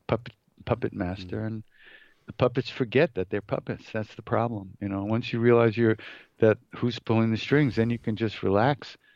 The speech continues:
Speaker 1: and f-, and, and float through life in the right space, because everything is going on around you. So
Speaker 2: But it's
Speaker 1: he
Speaker 2: pretty
Speaker 1: doesn't,
Speaker 2: <laughs>
Speaker 1: yeah.
Speaker 2: It's
Speaker 1: Yeah.
Speaker 2: really interesting, though. We just spent time with our good friend in India, and, uh,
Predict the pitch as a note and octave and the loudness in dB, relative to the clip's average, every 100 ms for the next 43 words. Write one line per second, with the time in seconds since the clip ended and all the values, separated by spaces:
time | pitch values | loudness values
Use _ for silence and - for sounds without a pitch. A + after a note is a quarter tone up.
0 | _ _ _ _ - F#2+ F2+ - - - | _ _ _ _ -2 -2 -2 -8 -6 0
1 | F#2+ - - E2+ - G#2 G#2 _ _ - | 0 -2 -10 -10 0 2 2 _ _ -2
2 | G#2+ F#2+ G2+ A2 - G#2 F#2 F#2 F#2+ G2 | 2 4 4 2 -4 -4 -2 2 2 0
3 | - - A2+ A#2+ - - _ - - - | -2 2 2 0 -8 -14 _ -20 -20 -20
4 | _ _ G2+ - G2+ G#2 G2 G#2 G#2 G2 | _ _ -6 2 4 4 2 2 0 -2
5 | G2+ G2 - F2 G2 G#2 G2+ G2+ G2+ G#2 | -4 -6 -2 2 4 6 6 4 4 2
6 | G2 - G#2 F#2+ - - - - - - | -2 0 0 0 -6 -20 -20 -20 -20 -20
7 | - - - - - _ - B2+ B2+ - | -20 -20 -20 -20 -20 _ 0 0 0 2
8 | C#3 C#3 B2+ B2+ - - - D#3+ B2 A#2+ | 6 6 4 2 0 -18 -12 0 2 4
9 | F2+ - C3 C3+ - C#3+ A#2 B2 C3 D3+ | 0 -4 0 0 0 0 0 0 0 -2
10 | A#2+ A2+ G2+ F#2+ G2 - - - - A2+ | -4 -4 -2 -2 -4 -8 -20 -20 0 2
11 | A2 G#2+ - G#2+ G2 - F#2 F#2+ F#2 C2+ | 2 0 0 0 0 -2 -2 -2 -4 -10
12 | F#2 - F#2 F2+ F2 F#2 - F#2 F2+ F#2 | -14 -8 -6 -6 -6 -8 -6 -4 -4 -4
13 | F2 F2+ F#2 F#2+ G#2 A2+ - F#2 F2+ F2+ | -4 -4 -4 -2 -4 -4 -8 -8 -6 -8
14 | F2 F2+ F2 | -8 -6 -8